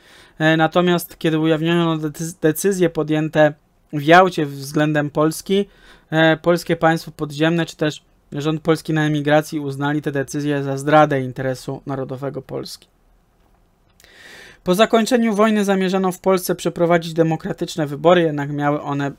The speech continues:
pozostać bez kontroli międzynarodowej, a więc faktycznie Polska miała zostać oddana w ręce Związku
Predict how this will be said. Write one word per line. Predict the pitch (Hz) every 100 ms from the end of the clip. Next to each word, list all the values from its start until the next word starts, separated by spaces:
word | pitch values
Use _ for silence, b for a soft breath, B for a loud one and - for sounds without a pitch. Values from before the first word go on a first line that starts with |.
| -
pozostać | 147 151 151 147 143
bez | 139 -
kontroli | 139 143 147
międzynarodowej, | 143 139 147 143 139 143 170 175
a | 147
więc | 135 131 -
faktycznie | - - 147 156 143 139 b b b b b b
Polska | 143 143 - 135
miała | 135 131
zostać | 139 143 131
oddana | 143 143 139 139
w | 135
ręce | 135 139
Związku | 131 135 131 - 139